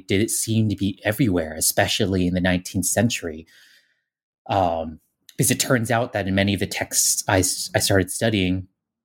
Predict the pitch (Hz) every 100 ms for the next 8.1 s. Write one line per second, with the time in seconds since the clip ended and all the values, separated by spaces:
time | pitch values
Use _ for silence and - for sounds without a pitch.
0 | _ _ - 101 104 120 113 - 110 123
1 | 107 - 82 - - 92 90 87 82 82
2 | 85 - 113 120 - - 85 - - -
3 | 123 123 - 127 127 120 113 120 98 _
4 | _ _ 127 98 90 - 98 90 85 82
5 | 82 - 123 - 87 - - 87 - -
6 | 90 85 85 80 80 - - - - -
7 | _ _ _ - 131 143 127 156 165 -